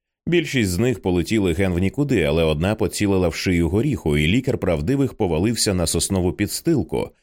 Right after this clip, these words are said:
Шприц викотився йому з пальців.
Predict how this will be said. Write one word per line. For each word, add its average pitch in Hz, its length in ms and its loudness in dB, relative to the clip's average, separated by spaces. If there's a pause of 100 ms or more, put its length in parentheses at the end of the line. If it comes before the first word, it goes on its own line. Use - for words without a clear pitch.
(200)
Шприц - 480 -2
викотився 120 600 0
йому 80 280 0
з - 80 -4
пальців. - 580 -4